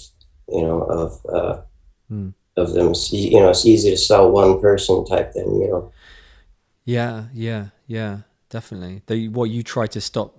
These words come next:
Speaker 2: you, you, you know, you were, like, on that, "Can't just have, can't just have me as the focus," like.
Speaker 1: Well, yeah, neither of, you know, the, the, yeah, neither me nor Rob wanted,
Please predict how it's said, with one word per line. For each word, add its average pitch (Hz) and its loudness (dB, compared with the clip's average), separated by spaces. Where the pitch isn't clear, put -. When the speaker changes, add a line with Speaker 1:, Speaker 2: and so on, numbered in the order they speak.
Speaker 2:
you, 101 -14
you, 107 -12
you 110 -6
know, 104 -4
you 98 -6
were, 104 -4
like, 98 -6
on 104 -6
that, 92 -10
"Can't 104 -6
just 98 -14
have, 92 -8
can't 98 -6
just 92 -14
have 92 -6
me 98 -6
as 90 -10
the 92 -18
focus," 95 -8
like. 92 -10
Speaker 1:
Well, 143 12
yeah, 139 12
neither 135 10
of, - -2
you 113 8
know, 107 6
the, 104 2
the, 101 0
yeah, 101 4
neither 107 6
me 107 8
nor 104 10
Rob 95 2
wanted, 98 0